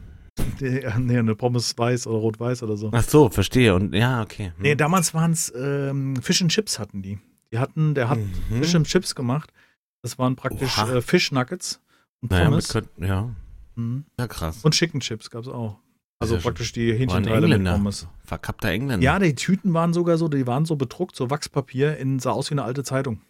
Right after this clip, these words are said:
Speaker 1: Also so wie so ein,
Speaker 2: Krass.
Speaker 1: wie so eine
Speaker 2: Das ist ja,
Speaker 1: Ja.
Speaker 2: das, das,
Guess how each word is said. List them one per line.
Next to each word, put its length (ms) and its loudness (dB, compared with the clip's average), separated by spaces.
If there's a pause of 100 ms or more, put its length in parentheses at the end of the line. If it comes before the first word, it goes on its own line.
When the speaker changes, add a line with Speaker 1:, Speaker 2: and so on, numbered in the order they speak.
(1300)
Speaker 1:
Also 180 -2
so 140 -2
wie 60 0
so 100 2
ein, 120 2
Speaker 2:
Krass. 460 0 (380)
Speaker 1:
wie 60 -8
so 100 2
eine 420 0 (600)
Speaker 2:
Das 120 -8
ist 60 -6
ja, 80 0
Speaker 1:
Ja. 60 0
Speaker 2:
das, 140 0 (220)
das, 100 -6